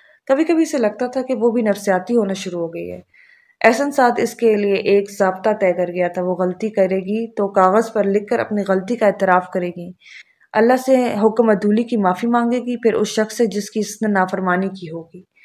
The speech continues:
ہفتے میں ایک بار عائشہ ایک ایسا معافی نامہ گھر کے کسی نہ کسی فرد کے نام لکھ رہی ہوتی تھی، اور پھر آہستہ آہستہ اسے اندازہ ہوا وہ معافی نامہ بھی سعد کی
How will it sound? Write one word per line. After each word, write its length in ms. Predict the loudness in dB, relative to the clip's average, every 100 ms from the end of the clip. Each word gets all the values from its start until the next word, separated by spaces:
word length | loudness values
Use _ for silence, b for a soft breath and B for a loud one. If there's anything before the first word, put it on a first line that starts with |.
| b b b b -4
ہفتے 200 | 0 2
میں 120 | 4
ایک 240 | 8 8 8
بار 120 | 6
عائشہ 280 | 6 4 -2
ایک 320 | 0 0 0 2
ایسا 280 | 4 4 2
معافی 300 | 0 -2 -2
نامہ 260 | -2 0 -2 0
گھر 100 | -2
کے 160 | 0 -2
کسی 260 | -4 -2
نہ 80 | -2
کسی 320 | -2 -6 -6
فرد 180 | -4 -4
کے 80 | -4
نام 220 | -4 -4
لکھ 220 | -4 -4 -4
رہی 120 | -4
ہوتی 300 | -6 -6 -6
تھی، 180 | -4 0
اور 200 | 2 2
پھر 160 | 2
آہستہ 300 | 2 2 0
آہستہ 240 | 0 0 -2
اسے 240 | 0 -2
اندازہ 360 | 0 2 2 2
ہوا 360 | 2 0 0 -2 B B B
وہ 60 | 0
معافی 380 | 2 2 0
نامہ 360 | 0 0 0 0
بھی 240 | -2 -4 -6
سعد 400 | 0 4 4
کی 60 | 2